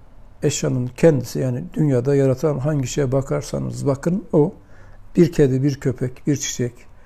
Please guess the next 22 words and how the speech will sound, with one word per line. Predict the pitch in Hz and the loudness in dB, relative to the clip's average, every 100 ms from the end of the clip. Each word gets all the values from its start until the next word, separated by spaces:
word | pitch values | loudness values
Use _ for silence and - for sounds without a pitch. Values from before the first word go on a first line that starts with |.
| - - - - | -20 -20 -14 -2
bir | 151 | 0
arı, | - 127 123 110 - - - 165 139 - - - - - - - - | 2 0 -2 -8 -16 -20 -12 -12 -12 -18 -20 -20 -20 -20 -20 -4 2
bir | 151 - | 2 0
taş, | 123 - - | -6 -6 -4
bir | 143 120 | -2 -2
kaya, | - - 67 - - - - | -6 -6 -6 -10 -18 -20 -4
bir | 151 127 | 0 0
yıldız | 123 113 127 139 151 - - - - - - - 143 | 0 -4 -4 -6 -6 -10 -16 -18 -20 -20 -20 -8 -4
ve | 139 - 156 | -4 -4 -12
bütün | - 156 131 | -8 -8 -6
kainat. | 131 - - - - - - - - - - - - | -6 -8 -12 -18 -20 -20 -20 -20 -20 -20 -20 -20 -6
Kendi | - 170 165 170 202 | 4 6 6 2 0
kendine | - 170 156 151 165 | 2 2 2 2 2
oldu. | 196 156 123 123 - - - - | 0 0 -4 -8 -12 -14 -20 -2
Bakın | 190 180 175 - - - - | -2 0 -6 -8 -18 -20 -2
bu | 233 180 | 0 2
cümlenin | 170 160 165 | 2 2 2
içerisinde | 165 - 147 135 - 135 143 180 202 - - | 0 -2 -2 -2 -4 -4 -2 -2 -4 -16 -14
zerre | 147 165 165 170 | 0 2 4 2
kadar | - 151 165 | 0 0 0
mantık | 151 143 139 131 156 - | 0 -2 -2 -4 -10 -10
yok, | - | -12